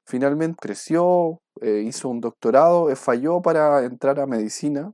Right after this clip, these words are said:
estudió bioquímica, hizo su doctorado en bioquímica, consiguió un trabajo como profesor en la Universidad de Boston y era escritor freelancer. Se ganaba la vida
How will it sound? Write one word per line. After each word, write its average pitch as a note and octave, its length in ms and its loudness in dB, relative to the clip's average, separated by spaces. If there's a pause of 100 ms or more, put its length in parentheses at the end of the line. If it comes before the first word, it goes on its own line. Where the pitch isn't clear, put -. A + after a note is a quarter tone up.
estudió A#2+ 460 -4
bioquímica, D3+ 840 -2
hizo B2+ 160 -8
su A2 180 -12
doctorado G#2+ 440 -2
en C3 80 -6
bioquímica, D3+ 840 -4 (840)
consiguió A#2+ 400 -4
un C3 100 -8
trabajo C3+ 480 6
como B2+ 220 -4
profesor C#3 540 -4
en D3 60 -4
la B2 60 0
Universidad B2 420 -2
de A#2 60 4
Boston E3+ 760 -4 (440)
y G3 300 -6 (300)
era D#3 160 -2
escritor C#3+ 380 -4
freelancer. - 640 -10 (720)
Se - 180 -12
ganaba C3+ 520 -2 (560)
la A#2 160 0
vida C3+ 440 0